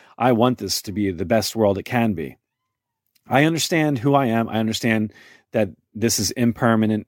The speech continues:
and it's, it's, uh, it's not that big of a deal, but it's where we are here and we should make the best of it. And, and, and w-, with our Father,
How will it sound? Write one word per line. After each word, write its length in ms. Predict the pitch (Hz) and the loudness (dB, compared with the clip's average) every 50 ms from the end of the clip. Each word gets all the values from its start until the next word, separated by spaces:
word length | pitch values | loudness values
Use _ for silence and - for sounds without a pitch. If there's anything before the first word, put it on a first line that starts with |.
| _ - | _ -8
and 240 | 101 98 95 95 | -6 -6 -4 -4
it's, 400 | 98 95 82 - 98 90 - - - - | -6 -6 -6 -8 -6 -4 -6 -6 -6 -8
it's, 340 | 101 95 95 82 - - | -8 -8 -6 -6 -4 -2
uh, 340 | 107 98 95 90 87 87 107 - _ _ _ _ _ _ _ _ _ _ _ _ _ _ _ _ _ _ | -2 0 0 0 -2 -4 -6 -10 _ _ _ _ _ _ _ _ _ _ _ _ _ _ _ _ _ _
it's 320 | 107 101 - - - - - _ _ _ _ _ _ _ _ | -2 0 0 0 -2 -4 -10 _ _ _ _ _ _ _ _
not 440 | 120 113 120 127 127 120 120 120 - - - 113 | 0 2 4 4 4 4 2 0 -4 -10 -2 0
that 240 | 131 131 127 110 - | 2 2 2 0 -2
big 160 | 110 98 98 | -4 -4 -4
of 80 | 80 | -8
a 40 | 90 | -10
deal, 400 | 82 85 98 95 71 - - _ _ _ - | -10 -10 -8 -8 -8 -10 -12 _ _ _ -20
but 420 | 101 98 170 190 170 117 - - _ _ _ _ _ _ _ _ _ _ _ _ | -2 2 4 4 4 2 -4 -10 _ _ _ _ _ _ _ _ _ _ _ _
it's 160 | _ 107 - - | _ -14 -6 0
where 180 | 113 123 123 | 2 4 4
we 120 | 131 131 123 | 6 6 4
are 180 | 123 127 131 | 4 2 0
here 240 | 120 123 113 110 113 | 0 0 0 0 0
and 160 | 117 113 110 | 0 0 -2
we 80 | 113 110 | -2 -2
should 200 | - - 113 107 | -2 -4 -4 -2
make 180 | 117 117 110 | -2 -2 -4
the 80 | - 98 | -4 -8
best 300 | 78 107 104 98 - - | -8 -8 -8 -8 -8 -12
of 60 | 82 | -12
it. 140 | 80 - - _ | -14 -16 -16 _
And, 220 | - 98 95 92 - | -12 -10 -10 -8 -6
and, 300 | 98 98 98 95 - - _ _ _ _ _ | -6 -4 -4 -6 -8 -12 _ _ _ _ _
and 460 | 110 101 98 95 95 92 90 87 - - _ _ _ _ _ _ _ _ _ _ _ _ _ _ _ _ _ _ _ _ _ _ - | -2 0 0 0 -2 -4 -4 -8 -10 -14 _ _ _ _ _ _ _ _ _ _ _ _ _ _ _ _ _ _ _ _ _ _ -10
w-, 300 | 104 95 95 101 95 - _ _ _ _ _ - | -8 -4 -4 -4 -4 -6 _ _ _ _ _ 0
with 180 | 101 104 95 | 0 2 4
our 140 | 104 101 98 | 4 2 2
Father, 520 | - - 107 113 120 123 135 139 147 151 | 2 2 2 2 4 2 0 -2 -2 -8